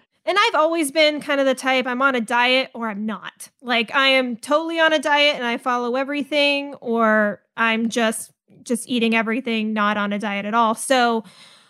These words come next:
for me, the inconsistencies, not having a plan, that was hard for me at first, just, you know. So then when I realized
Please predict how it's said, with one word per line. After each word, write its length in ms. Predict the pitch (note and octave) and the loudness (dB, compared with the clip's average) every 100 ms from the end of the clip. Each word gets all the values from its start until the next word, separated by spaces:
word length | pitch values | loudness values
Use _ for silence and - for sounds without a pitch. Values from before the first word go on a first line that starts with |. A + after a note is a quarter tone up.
| _ | _
for 200 | _ E4 | _ 0
me, 280 | E4 F4 E4 | 4 4 4
the 180 | C4+ D4 | 4 2
inconsistencies, 800 | D4+ C#4 C#4 D#4 - D4 C#4 C4 | 2 2 0 0 -2 -4 -2 0
not 200 | D4+ - | 0 2
having 300 | D4+ C#4+ C4 | 0 0 0
a 60 | |
plan, 380 | B3+ C#4 C4+ C4+ | 0 2 2 2
that 100 | C4 | 0
was 120 | A#3 | -4
hard 260 | - B3 A#3 | 0 0 0
for 100 | B3+ | -4
me 160 | A#3+ A3+ | -4 -4
at 100 | G#3 | -4
first, 540 | C4+ B3 A#3+ - - | -2 0 0 -4 -10
just, 300 | B3 - - | -10 -10 -10
you 120 | - A#3+ | -4 -2
know. 260 | A3 G#3 - | -2 -4 -8
So 140 | - | -4
then 160 | C#4 D4 | 2 2
when 160 | - C4+ | 2 2
I 60 | |
realized 720 | A#3+ B3 A#3 A3+ A3 G#3+ G#3 | 2 2 2 2 2 -2 -6